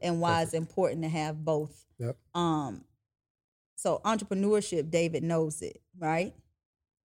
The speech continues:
Speaker 1: And he can put together a curriculum as to what scholars need to know to build a business. But the I from an educational stance. So, and that's just for people that are thinking about, you know, really getting into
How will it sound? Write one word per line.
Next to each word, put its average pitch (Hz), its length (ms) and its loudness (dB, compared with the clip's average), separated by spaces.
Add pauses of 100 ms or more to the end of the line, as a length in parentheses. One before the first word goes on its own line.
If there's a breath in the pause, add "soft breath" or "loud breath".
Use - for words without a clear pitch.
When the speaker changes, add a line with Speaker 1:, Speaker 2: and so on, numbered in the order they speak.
(680)
Speaker 1:
And 165 280 2
he 220 180 -2
can 170 260 -2 (100)
put - 160 2
together 170 380 0
a 160 60 -2
curriculum 165 600 -2
as 156 200 -2
to 139 240 -4
what 170 320 2 (280)
scholars 170 480 -2
need 170 180 -4
to 170 80 -4
know 156 200 -2
to 151 100 -6
build 147 320 -4
a 135 40 -6
business. - 680 -10 (1040)
But 165 180 0
the 156 140 0 (120)
I 185 340 2
from 175 300 -2
an 165 160 -2
educational 175 840 -2
stance. 156 560 -4
So, 156 480 0
and 170 180 -2
that's 185 220 0
just 170 240 -2
for 147 140 -2
people 165 440 -2
that 131 220 -2 (120)
are 160 140 -2
thinking 185 420 -2
about, 139 400 -2 (180)
you 185 100 -6
know, 156 140 0
really 175 320 2
getting 165 340 -2
into 160 420 0